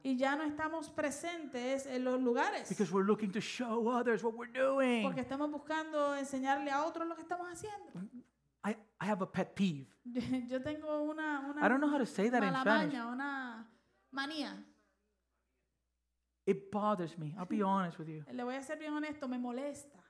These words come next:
Speaker 2: Whenever, and I believe in prayer a lot.
Speaker 1: Y óigame, yo creo en oración mucho.
Speaker 2: But whenever something, like, horrible happens in a place,
Speaker 1: Pero cuando algo horrible sucede en algún lugar,
Speaker 2: in social media, they've created these things that say, "Pray for,"
Speaker 1: en,
Speaker 2: and
Speaker 1: en las redes sociales crean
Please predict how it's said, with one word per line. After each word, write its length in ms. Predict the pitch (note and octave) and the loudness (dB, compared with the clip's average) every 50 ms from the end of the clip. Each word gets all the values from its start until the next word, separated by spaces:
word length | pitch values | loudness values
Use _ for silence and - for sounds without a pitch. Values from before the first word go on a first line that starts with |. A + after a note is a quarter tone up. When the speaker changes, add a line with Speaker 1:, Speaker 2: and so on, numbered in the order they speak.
| _ _ _ _ _ _ | _ _ _ _ _ _
Speaker 2:
Whenever, 540 | F3+ F3 F#3+ G3 G3+ A#3 A#3+ A3+ G#3+ A3+ - - _ _ _ _ _ - C#4+ - - | -2 0 0 0 2 2 2 2 0 -2 -8 -16 _ _ _ _ _ -20 -20 -6 -2
and 120 | G#3+ G#3 | 0 2
I 120 | G#3 A#3 | 4 4
believe 340 | A3 F3+ G#3+ G3+ G3+ A3 G#3+ | 4 6 6 6 6 6 4
in 140 | A#3+ A3 G3 | 4 2 2
prayer 340 | - F#3+ A3+ B3+ B3+ A3+ G#3+ | 0 0 0 2 4 2 2
a 160 | - F#3+ G3 | 4 4 4
lot. 380 | G3 A3 A#3+ C4 A#3 A3 A3+ - - _ | 4 4 2 0 -2 -4 -8 -14 -16 _
Speaker 1:
Y 120 | A#3+ A#3+ | -8 -6
óigame, 360 | A#3+ B3+ C#4 D4+ D4+ C#4+ B3 A3+ | -6 -6 -6 -4 -4 -6 -4 -4
yo 120 | A#3+ B3 | -6 -6
creo 300 | B3 B3+ C4 C4+ C#4+ D#4+ E4 | -4 -4 -2 -2 -2 -2 -4
en 80 | D#4 | -4
oración 440 | D4+ C#4+ C4+ B3+ B3+ C4+ D4 C#4+ C4 | -4 -4 -4 -4 -6 -6 -6 -4 -4
mucho. 500 | A#3+ B3+ C#4+ D4 C#4+ - B3+ C#4 D4 - _ _ _ _ _ _ G#3 | -4 -4 -4 -6 -6 -8 -10 -10 -10 -16 _ _ _ _ _ _ -6
Speaker 2:
But 60 | G#3+ F#3 | -2 0
whenever 340 | F#3 F#3+ G#3+ A#3 C4 C#4 | 2 2 2 2 0 -2
something, 560 | B3 - - A#3+ A#3 A#3 A#3+ A3+ G#3+ G3 G3+ A3 - _ _ _ _ | -4 -4 -2 -2 -2 0 0 0 0 -2 -4 -6 -12 _ _ _ _
like, 160 | F3 F3 E3+ - _ _ _ _ _ _ _ _ _ _ _ _ | -4 -4 -4 -8 _ _ _ _ _ _ _ _ _ _ _ _
horrible 360 | G#3 G#3+ G#3+ G#3 G3 F#3 F#3+ | 0 0 0 0 -2 -4 -6
happens 380 | E3 E3 F3+ F3 - G3+ F3+ F3 | -4 -2 -2 -2 -2 -6 -6 -6
in 80 | F#3+ F#3 | -6 -6
a 40 | |
place, 360 | F3+ - F3 D3+ D3+ D#3 D#3 - _ _ _ _ _ | -6 -8 -10 -10 -10 -12 -16 -20 _ _ _ _ _
Speaker 1:
Pero 160 | C4 C4+ C4+ | -10 -8 -6
cuando 220 | C4+ C4+ C4 C4 C4 | -6 -6 -4 -2 -2
algo 220 | C4+ D4+ E4+ F4 | -2 -2 -2 -4
horrible 380 | D#4+ D#4+ E4 E4 D#4 D#4 C#4+ B3+ | -6 -6 -8 -8 -6 -6 -6 -8
sucede 320 | A#3+ C#4 B3+ - C#4 C#4+ | -8 -10 -10 -6 -4 -4
en 80 | C#4+ C#4+ | -4 -4
algún 260 | B3+ A#3 B3 B3+ C4 | -6 -6 -6 -8 -8
lugar, 240 | C4+ C4 A3 G3+ G3+ - _ _ _ - | -8 -10 -10 -12 -14 -18 _ _ _ -4
Speaker 2:
in 160 | E3+ F3 E3+ | -4 -4 -4
social 400 | - - G#3 G#3+ G#3 G#3+ C4 B3+ | -6 -4 -4 -4 -4 -2 -2 0
media, 300 | A3+ A#3+ A#3 G#3 F#3 E3 | 2 2 4 4 4 4
they've 180 | F3 F3+ F3 | 2 0 0
created 460 | - - - G#3 G3+ G#3 G#3+ G3+ F#3 D#3+ | -4 -6 -2 2 2 4 4 4 2 0
these 200 | F3 D#3 - - | -2 -4 -4 -2
things 360 | - A3 G#3+ G3 E3+ E3 D#3 | 0 2 2 2 2 0 -2
that 100 | D#3 D#3 | -4 -6
say, 340 | - - - F#3+ F#3 E3 D#3+ | -8 -2 0 2 2 2 2
"Pray 440 | D#3+ - - - A3 A3 A#3 A3+ | 0 -4 -4 0 2 4 4 2
for," 680 | G#3+ - - G#3+ G3+ F3+ D#3+ D#3 D3+ D#3+ D#3+ E3 E3+ G3 F3 | 0 -2 -4 0 0 2 2 0 0 -2 -6 -8 -12 -10 -6
Speaker 1:
en, 80 | D#3 | -4
Speaker 2:
and 200 | D3+ D3 D3 C#3+ | -2 -2 -2 -4
Speaker 1:
en 140 | A#3 A#3 B3 | -6 -6 -4
las 140 | B3 B3 B3 | -4 -4 -2
redes 180 | C4 C#4 D4 D4 | -4 -4 -4 -6
sociales 380 | D4 - - D#4+ D4+ D4+ D4 D4 | -8 -8 -6 -6 -4 -4 -4 -6
crean 220 | D4 C#4 C#4 C#4 | -6 -4 -4 -2